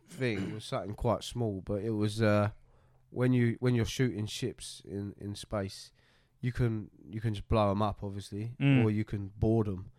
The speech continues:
Speaker 2: Mm,
Speaker 1: and,
Speaker 2: yeah.
Speaker 1: like, and finish 'em off,
Speaker 2: And you can
Speaker 1: like,
Speaker 2: steal their
Speaker 1: yeah,
Speaker 2: ship.
Speaker 1: and then steal their ship.
Speaker 2: Keep it forever.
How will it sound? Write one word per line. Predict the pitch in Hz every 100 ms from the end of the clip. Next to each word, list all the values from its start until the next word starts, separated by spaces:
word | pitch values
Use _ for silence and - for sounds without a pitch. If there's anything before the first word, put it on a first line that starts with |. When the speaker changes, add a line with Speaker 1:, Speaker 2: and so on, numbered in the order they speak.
| _ _
Speaker 2:
Mm, | 139 143 131
Speaker 1:
and, | 110 -
Speaker 2:
yeah. | 127
Speaker 1:
like, | 104 - - 123
and | 113 104
finish | - 127 107 -
'em | 110
off, | 107 123
Speaker 2:
And | 143
you | 117
can |
Speaker 1:
like, | 101
Speaker 2:
steal | - 160
their | 147
Speaker 1:
yeah, |
Speaker 2:
ship. | 139 139
Speaker 1:
and | 127 120
then |
steal | 113 123
their | 117
ship. | - 117 -
Speaker 2:
Keep | - 170 147
it | 135 - _
forever. | - 143 156 131